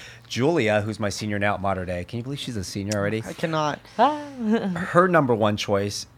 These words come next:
Speaker 1: is Wisconsin.
Speaker 3: Mm-hmm.
Speaker 1: She's visited twice, and she said, "Daddy, it's four years. It's gonna be cold." No, you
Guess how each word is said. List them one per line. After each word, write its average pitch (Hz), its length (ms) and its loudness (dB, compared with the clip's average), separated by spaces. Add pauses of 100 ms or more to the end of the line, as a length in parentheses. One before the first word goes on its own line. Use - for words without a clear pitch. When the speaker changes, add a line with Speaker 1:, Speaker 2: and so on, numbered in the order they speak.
Speaker 1:
is 98 180 -8
Wisconsin. 95 720 -2 (180)
Speaker 3:
Mm-hmm. 180 120 -10
Speaker 1:
She's 143 240 -4
visited 101 420 -4
twice, 101 600 -2 (540)
and 98 140 -8
she 117 140 -4
said, 101 320 -2
"Daddy, 117 320 0
it's 107 120 -8
four 135 300 -2
years. 123 500 -2 (760)
It's - 160 -16
gonna 120 220 0
be 139 100 -2
cold." 117 480 2 (300)
No, 107 160 2
you 90 260 -2